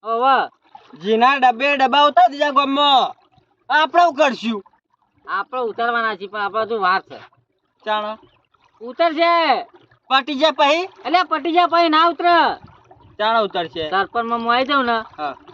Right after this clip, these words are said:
Speaker 1: એટલે.
Speaker 2: એવું છે?
Speaker 1: ઓવે.
Speaker 2: હું કહું છું, સરપંચમાં આવી જાય છે, એ રીતે આપણે ચાલુ કરી દેવાનું છે.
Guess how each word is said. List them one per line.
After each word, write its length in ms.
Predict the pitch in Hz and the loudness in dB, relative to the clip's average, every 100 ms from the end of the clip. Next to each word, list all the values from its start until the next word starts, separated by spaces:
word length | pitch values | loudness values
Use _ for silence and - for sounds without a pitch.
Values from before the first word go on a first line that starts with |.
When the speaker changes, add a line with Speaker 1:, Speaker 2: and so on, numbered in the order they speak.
| - | -8
Speaker 1:
એટલે. 400 | 214 269 - 349 349 330 294 220 156 123 - - | -4 -4 0 2 4 2 2 0 -2 -8 -18 -6
Speaker 2:
એવું 220 | 196 214 | -2 -2
છે? 180 | 226 226 226 | -2 -6 -4
Speaker 1:
ઓવે. 380 | 233 240 277 302 269 202 135 - - - | 0 2 4 4 2 0 -4 -12 -12 -8
Speaker 2:
હું 200 | 269 302 | -4 -4
કહું 220 | 302 285 | -2 -4
છું, 260 | 247 294 311 - _ _ _ _ - | 0 -2 -2 -8 _ _ _ _ -10
સરપંચમાં 520 | 185 - 214 220 220 | -10 -8 -10 -6 -4
આવી 120 | 220 | -2
જાય 120 | 214 | -2
છે, 120 | 214 220 | -2 -2
એ 80 | |
રીતે 180 | 220 214 | -2 0
આપણે 560 | 220 220 226 214 190 165 123 _ _ _ _ _ _ _ _ _ _ | -2 -2 0 0 0 -2 -8 _ _ _ _ _ _ _ _ _ _
ચાલુ 200 | 185 202 | -8 -8
કરી 200 | 208 220 | -6 -6
દેવાનું 280 | 233 254 254 | -2 -4 -4
છે. 140 | 254 | -8